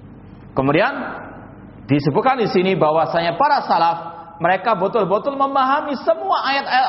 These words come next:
Allah. Ya, sungguh batil kalau ada yang mengatakan salafus saleh itu menyerahkan makna sifat kepada Allah. Karena apa? Ya, itu banyak kekejiannya, banyak kezalimannya. Kalau dikatakan salaf itu menyerahkan maknanya kepada Allah,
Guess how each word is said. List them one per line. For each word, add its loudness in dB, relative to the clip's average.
Allah. 0
Ya, -2
sungguh 0
batil 2
kalau 0
ada 2
yang -2
mengatakan -2
salafus -2
saleh 0
itu 4
menyerahkan 0
makna -2
sifat -2
kepada -2
Allah. -6
Karena 0
apa? 2
Ya, 0
itu 0
banyak 2
kekejiannya, 0
banyak 0
kezalimannya. -2
Kalau 0
dikatakan 0
salaf 0
itu -4
menyerahkan -2
maknanya -4
kepada 0
Allah, 2